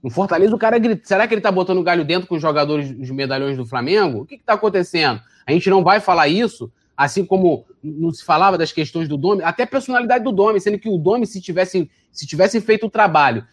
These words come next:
de pesquisar como é que era a personalidade do Domi, uma coisa que eu encontrei no Google, iam saber que o cara é introvertido,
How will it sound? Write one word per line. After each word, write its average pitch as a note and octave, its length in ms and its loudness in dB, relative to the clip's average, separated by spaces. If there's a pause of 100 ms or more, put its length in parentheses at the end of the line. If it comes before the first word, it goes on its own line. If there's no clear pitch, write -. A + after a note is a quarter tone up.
(120)
de B2+ 140 -8
pesquisar D#3+ 580 0
como E3 220 -8
é G3+ 80 -2
que G3+ 120 -4
era F3 120 -2
a - 40 -10
personalidade C#3 720 -6
do B2+ 120 -8
Domi, D3 260 -2
uma F#3 140 -2
coisa F3+ 220 -2
que F#3+ 60 -2
eu G3 40 2
encontrei F#3+ 300 2
no A#3+ 120 -2
Google, G3 420 2 (200)
iam C#4+ 180 -2
saber G#3+ 280 4
que G#3 100 -6
o B3 40 -8
cara C4 200 4
é C#4 40 -2
introvertido, C#4+ 800 -4